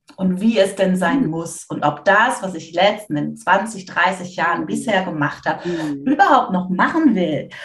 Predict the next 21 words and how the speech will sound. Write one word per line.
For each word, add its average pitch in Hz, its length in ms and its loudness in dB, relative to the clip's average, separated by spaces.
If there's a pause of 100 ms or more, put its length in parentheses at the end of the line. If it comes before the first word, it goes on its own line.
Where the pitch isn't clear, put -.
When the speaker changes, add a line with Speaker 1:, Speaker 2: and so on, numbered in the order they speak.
(120)
Speaker 1:
Und 190 240 -2
was 240 240 2
davon, 190 640 0
ja, 185 300 2
will 190 160 -4
ich 220 160 -6
vielleicht, 175 500 -2
äh, 170 260 -6
nicht - 240 -2
mehr 269 160 6
machen 220 380 2
oder 160 240 -6
was 165 220 -4
davon 175 400 -8
möchte 170 280 -14
ich - 160 -20
gerne 156 300 -2
skalieren, 190 600 -2
wie 185 100 0
auch - 180 -6
immer. 196 260 -2